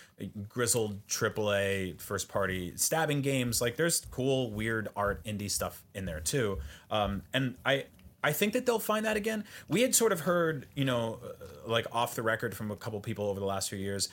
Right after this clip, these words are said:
that Sony had been sort of pulling away from funding independent projects. We saw that a lot in the beginning of the P S four,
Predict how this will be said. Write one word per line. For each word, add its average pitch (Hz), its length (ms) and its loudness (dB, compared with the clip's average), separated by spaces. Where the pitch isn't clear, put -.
that 113 300 -6
Sony 143 360 2
had 139 400 0
been 127 260 -4
sort 147 220 2
of 139 120 -4
pulling 143 300 0
away 120 240 2
from 95 520 -4
funding 107 420 -2
independent 98 460 -6
projects. 87 440 -2
We 120 80 -4
saw 147 200 4
that 175 100 4
a 143 60 2
lot 113 240 2
in 131 60 -4
the 113 60 -4
beginning 113 260 -4
of 107 40 -4
the 98 60 -6
P 110 160 -6
S 98 100 0
four, 113 300 -2